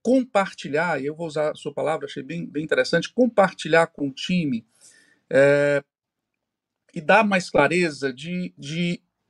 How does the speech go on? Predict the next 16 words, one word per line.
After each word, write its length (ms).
de 160
como 580
as 240
coisas 500
funcionam, 640
né? 140
De, 160
de 120
como 320
aquele 260
processo 560
funciona, 760
de 120
quais 340
as 140
situações 960